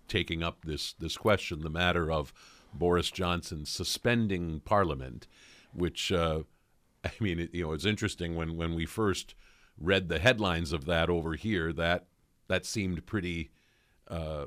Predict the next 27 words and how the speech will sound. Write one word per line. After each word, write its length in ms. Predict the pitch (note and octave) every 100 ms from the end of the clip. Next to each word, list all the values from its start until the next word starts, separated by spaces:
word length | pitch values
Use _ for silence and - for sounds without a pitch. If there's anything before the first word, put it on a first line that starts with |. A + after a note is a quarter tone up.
| -
that 180 | F#2 -
seemed 320 | A#2+ G2+ D#2+
pretty 400 | - G#2 F2+ F2 - _ _ _ _
ominous. 460 | G2+ G2+ G2 G2 -
It 120 | E2
seemed 520 | - G2 F2 E2 D#2+ - _ _ -
quite, 280 | G2 E2+ - _ _ D2 - C#2+ -
quite 200 | - G2
a 60 | E2+
dramatic 560 | D#2 D#2+ F2+ F#2 F2+ - - -
gesture, 460 | D2 F#2 F#2 - F#2+
perhaps 380 | F2+ F2 F2+ -
unprecedented. 720 | D#2+ F2+ G#2+ G2+ D2+ D#2 E2 - - - -
And 120 | E2
of 80 | E2+
course, 240 | - F#2 F#2
it's 180 | D#2
not 260 | F#2+ G2 A2
unprecedented 840 | - E2 - F#2 - E2 E2+ D#2 C2+
at 120 | D2+
all. 420 | E2+ G#2 C#2+ C#2+ - - _ _ _
Uh, 280 | F2 D2 D#2 -
Parliament 500 | - F#2 F#2+ E2+ D2 -
has 240 | D#2+ D2+
been 280 | B1+ F#2+ F#2
suspended 720 | - E2 - F#2 F#2 D#2+ C#2
before, 540 | D#2+ - B2+ G2+ C2+